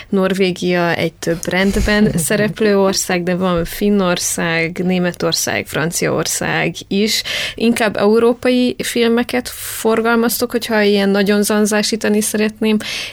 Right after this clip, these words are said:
és kiemelt helyen vannak az északi filmek. Ez is saját preferencia alapján alakult így,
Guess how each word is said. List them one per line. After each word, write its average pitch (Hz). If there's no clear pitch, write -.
és 202
kiemelt 165
helyen 175
vannak 170
az 180
északi 160
filmek. 208
Ez 190
is 220
saját 196
preferencia 220
alapján 226
alakult 226
így, 202